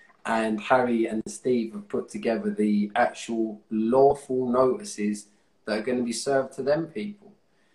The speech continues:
so that they're personally, they can't hide behind any system, because that's what they do. With the legal system, the cue's in the name.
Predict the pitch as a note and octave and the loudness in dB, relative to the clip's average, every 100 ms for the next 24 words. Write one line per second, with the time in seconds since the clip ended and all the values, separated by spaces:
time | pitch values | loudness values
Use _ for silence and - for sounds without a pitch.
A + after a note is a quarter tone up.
0 | _ _ - A2+ A2+ G#2+ G2+ C#3 D3 A#2+ | _ _ -4 -2 0 -2 4 6 6 4
1 | G#2 - - - D#3 D#3 D#3+ D#3+ - B2+ | -2 -12 -16 0 2 4 0 -4 -8 -6
2 | A#2+ G#2+ G#2+ - C3+ D#3 - E3+ E3 D#3+ | -4 -4 -6 -4 0 0 0 0 0 0
3 | D#3 D#3 D#3+ D3 F3 F#3 - G3+ - - | -2 0 -4 -4 -4 -6 -4 -6 -6 -14
4 | A2+ _ - G#2 B2 - D#3+ - D3+ C#3+ | -20 _ -12 -2 -2 0 -4 -4 -4 -4
5 | B2+ D#3+ A2+ C3+ C#3 E3+ F3 G#3 G#3+ G3+ | -2 -2 0 -2 0 0 6 6 6 2
6 | G3+ G3 - G#3+ G#3 - A#2+ A#2 A#2 - | 0 -2 2 2 2 -4 -4 -2 -6 -4
7 | E3+ F3 D#3 D3+ C3+ B2 D3+ B2 | -2 0 -2 -2 -4 -2 -2 -2